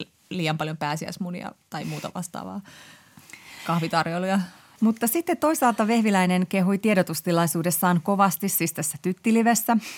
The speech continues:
Speaker 2: tiedotusvälineitä, että kun nämä olivat niin skarppina olleet selvittämässä tätä asiaa, joka olisi muuten jäänyt pimentoon. Ja niin varmaan olisikin, koska kuka nyt ylintä tarkastuslaitosta tarkastelee?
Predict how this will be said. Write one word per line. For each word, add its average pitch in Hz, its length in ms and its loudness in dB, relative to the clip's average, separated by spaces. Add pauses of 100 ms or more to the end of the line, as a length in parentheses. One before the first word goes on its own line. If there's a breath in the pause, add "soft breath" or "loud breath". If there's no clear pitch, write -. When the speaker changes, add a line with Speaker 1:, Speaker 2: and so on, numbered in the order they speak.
(880 loud breath)
Speaker 2:
tiedotusvälineitä, 156 1000 2 (180)
että 190 180 0
kun 202 140 6
nämä 208 180 8
olivat 170 260 2
niin 190 100 4
skarppina 180 560 4
olleet 156 180 2
selvittämässä 156 720 2
tätä 165 220 0
asiaa, 156 560 4 (280 loud breath)
joka 214 180 2
olisi 208 200 4
muuten 202 340 6
jäänyt 208 340 2
pimentoon. 156 580 2
Ja 180 220 0 (120)
niin 190 240 4
varmaan 180 340 6
olisikin, 185 480 0
koska 175 360 0
kuka 180 260 2
nyt 165 140 0
ylintä 180 300 2
tarkastuslaitosta 175 880 0
tarkastelee? - 760 0